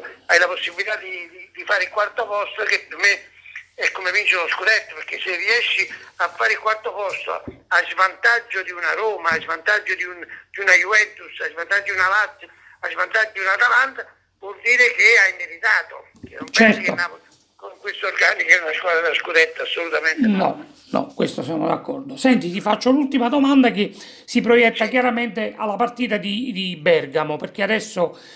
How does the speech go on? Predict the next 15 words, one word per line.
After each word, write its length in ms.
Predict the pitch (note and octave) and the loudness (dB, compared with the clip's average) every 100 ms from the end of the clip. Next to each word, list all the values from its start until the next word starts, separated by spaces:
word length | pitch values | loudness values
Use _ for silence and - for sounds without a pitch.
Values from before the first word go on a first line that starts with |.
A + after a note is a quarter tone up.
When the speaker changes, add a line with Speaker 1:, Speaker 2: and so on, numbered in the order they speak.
| - _ | -20 _
Speaker 2:
poi 200 | F#3+ E3+ | 0 0
c'è 180 | - F#3+ | 0 -4
l'impegno 560 | A3 F#3+ F3+ G#3+ G3 F3 | -2 -4 0 0 2 0
ravvicinato 580 | E3+ F3 G3+ F#3 F3 | 0 -2 -2 0 0
di 140 | G3+ C4+ | 2 4
Bergamo, 580 | B3 B3 F#3 F#3+ F3 - - - | 6 4 4 0 0 -6 -20 -6
l'Atalanta 480 | G3 G3 A3 A#3 G#3 | -2 2 2 2 0
non 200 | G3+ G#3 | 0 0
ha 60 | G3 | 0
giocato 340 | F#3 F#3+ G3 | 0 0 0
questa 240 | F3 F3+ | -4 -2
settimana, 580 | F3+ F#3+ C4+ B3+ B3 G#3 | -2 0 4 6 6 4
giocherà 360 | E3 F3 F#3 F#3+ | 2 2 4 4
la 120 | A#3+ | 4
prossima 640 | C4 B3 A#3 - G3 F#3+ | 6 6 4 0 0 -2